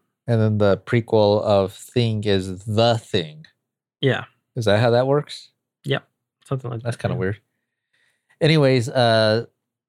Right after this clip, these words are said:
Speaker 1: John Carpenter's The Thing is on Tubi. And, and man, I was just watching again, and that's probably his best film.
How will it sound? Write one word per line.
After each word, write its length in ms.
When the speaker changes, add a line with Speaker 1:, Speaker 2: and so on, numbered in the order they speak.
Speaker 1:
John 200
Carpenter's 580
The 100
Thing 300
is 180
on 520
Tubi. 480
And, 420
and 300
man, 200
I 60
was 140
just 200
watching 320
again, 440
and 360
that's 140
probably 420
his 200
best 340
film. 420